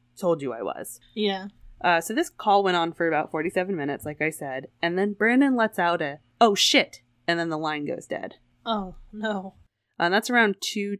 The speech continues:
Speaker 1: ten A M, I believe, and, uh, he has not been seen nor heard from since.
Speaker 2: Oh, jeez.
Speaker 1: Uh, his parents tried to call over and over, like, five or six times,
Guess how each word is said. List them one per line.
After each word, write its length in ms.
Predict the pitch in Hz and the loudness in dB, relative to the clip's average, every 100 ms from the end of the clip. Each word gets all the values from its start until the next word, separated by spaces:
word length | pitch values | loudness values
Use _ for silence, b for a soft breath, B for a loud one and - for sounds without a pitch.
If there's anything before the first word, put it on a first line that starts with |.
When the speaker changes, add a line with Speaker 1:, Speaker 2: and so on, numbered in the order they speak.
| - | -10
Speaker 1:
ten 400 | - 180 190 196 | -8 -4 -4 -4
A 220 | 185 170 | -4 -4
M, 280 | 170 196 - | -4 -4 -6
I 100 | - | -4
believe, 360 | 196 214 220 220 b b b | -2 -2 -2 -6 b b b
and, 280 | - 180 170 - | -4 -2 -2 0
uh, 320 | 165 156 165 - | 0 0 -2 -6
he 140 | 180 208 | 0 2
has 120 | 185 | 2
not 200 | 175 - | 0 0
been 320 | 165 160 - | -2 -2 -6
seen 440 | - 190 185 180 - | -4 -2 0 -2 -6
nor 220 | 165 156 | -8 -8
heard 240 | 160 156 151 | -4 -6 -6
from 260 | 143 143 | -8 -8
since. 560 | - - - - - - _ _ - | -10 -12 -12 -14 -14 -14 _ _ -20
Speaker 2:
Oh, 140 | 240 208 | -20 -18
jeez. 600 | - 190 214 196 - - _ | -18 -18 -16 -18 -20 -20 _
Speaker 1:
Uh, 200 | 170 170 | -2 0
his 160 | 185 - | -2 0
parents 280 | 226 240 | 0 0
tried 220 | - 220 190 | 2 2 2
to 60 | |
call 360 | - 185 180 190 | 2 4 4 4
over 240 | 156 160 | 0 -2
and 100 | 156 | -2
over, 280 | 147 151 165 | -2 0 0
like, 220 | 151 131 | 0 -4
five 180 | 160 147 | -4 -2
or 80 | 156 | -2
six 260 | 156 151 | -2 -6
times, 480 | - 139 139 170 - | -8 -12 -8 -8 -8